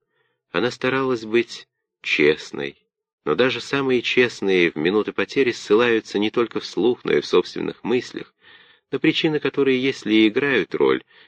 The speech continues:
то лишь второстепенную. «Полю нужна партнёрша в постели», думала она с обычной клинической ясностью.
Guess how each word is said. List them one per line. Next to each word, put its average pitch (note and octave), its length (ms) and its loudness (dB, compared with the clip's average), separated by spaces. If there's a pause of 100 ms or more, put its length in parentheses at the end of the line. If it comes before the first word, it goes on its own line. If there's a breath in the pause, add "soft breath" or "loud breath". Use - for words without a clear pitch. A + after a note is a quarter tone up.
(140)
то - 80 0
лишь B2+ 200 -2
второстепенную. A#1 1000 -8 (800)
«Полю C#3+ 540 2
нужна C#3 500 -4
партнёрша C3+ 560 -2
в - 100 -14
постели», B2 600 0
думала C2+ 400 2
она D2 160 0
с - 100 -6
обычной D#2 420 -2
клинической E2+ 680 -4
ясностью. - 600 -6